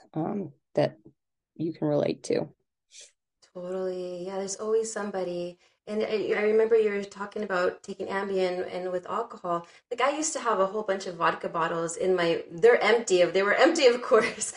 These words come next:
Speaker 2: <laughs> I don't
Speaker 1: Yeah.
Speaker 2: think alcohol lasted in my <laughs>
Speaker 1: Nope.
Speaker 2: I think it would be done in one day. I, I would have to drink a vic-, a fifth of vodka a day in order for me to function. Like,
Speaker 1: Yeah.
Speaker 2: li-, uh, like, similar to your story, I would have to wake up.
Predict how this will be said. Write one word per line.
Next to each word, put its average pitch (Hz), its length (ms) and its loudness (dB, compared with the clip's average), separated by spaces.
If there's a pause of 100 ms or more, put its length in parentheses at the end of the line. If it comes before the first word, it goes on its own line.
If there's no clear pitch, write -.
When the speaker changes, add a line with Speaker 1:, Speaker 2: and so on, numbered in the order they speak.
Speaker 2:
<laughs> - 120 -10
I 269 80 2
don't - 200 8
Speaker 1:
Yeah. - 0 -
Speaker 2:
think - 220 4
alcohol 269 600 4
lasted 233 480 2
in 233 60 -2
my 208 520 0
<laughs> 494 540 -4
Speaker 1:
Nope. 254 260 4 (580)
Speaker 2:
I 269 160 6
think 320 160 -4
it 285 120 2
would 262 60 -6
be 233 60 -8
done 254 200 2
in 233 140 2
one 208 200 -6
day. 185 400 2
I, 190 320 -2
I 233 40 4
would 233 100 2
have 247 120 -6
to 269 60 -6
drink 262 200 -6
a 269 60 -4
vic-, 220 260 -8 (220)
a 196 80 -8
fifth 233 220 -6
of 220 80 -6
vodka 190 360 -2
a 180 100 0
day 185 220 4
in 175 60 0
order 180 180 2
for 185 120 -8
me 175 120 -2
to 165 100 -12
function. 165 580 -4 (320)
Like, 185 140 6
Speaker 1:
Yeah. 170 120 -6
Speaker 2:
li-, 214 260 2
uh, 185 180 4
like, - 160 2
similar 240 260 2
to 247 180 -6
your 220 140 4
story, 202 520 -2
I 190 140 -2
would 214 120 -4
have 202 200 -4
to 175 100 -10
wake 214 280 0
up. - 260 -2